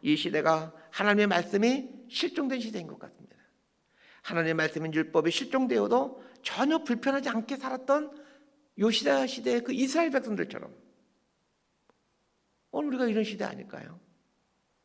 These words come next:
그리스도인들이 하나님 말씀이 없어도 전혀 불편하지 않게 살아갑니다.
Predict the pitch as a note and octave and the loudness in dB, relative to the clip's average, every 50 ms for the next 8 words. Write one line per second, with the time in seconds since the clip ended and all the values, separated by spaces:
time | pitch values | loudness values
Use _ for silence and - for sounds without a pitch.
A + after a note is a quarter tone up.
0 | _ _ _ _ _ _ _ - - F#3+ F#3+ F#3+ F#3+ F#3 F#3+ F#3 F#3+ F#3+ F#3 - | _ _ _ _ _ _ _ -2 0 0 2 6 6 6 8 8 8 6 6 4
1 | C#4 C#4+ D4 D4 B3+ A3 F#3+ - A#3+ A#3+ A#3 - A#3+ - - - A3+ C4+ D4+ D4+ | 2 2 4 4 2 0 0 0 0 2 2 2 2 0 -2 -2 -2 -2 -2 -6
2 | - - - - _ - _ - - B3 C4+ F#4+ F#4 - C4+ - - D4 D4 D4 | -12 -18 -20 -20 _ -20 _ -14 -10 -8 -8 -8 -6 -6 -6 -6 -4 -4 -4 -4
3 | C#4+ B3+ G#3+ - A#3 - G#3 G3 G3 G3 G3 F#3+ - G3+ - _ | -6 -8 -10 -10 -14 -16 -14 -16 -16 -18 -18 -20 -20 -20 -20 _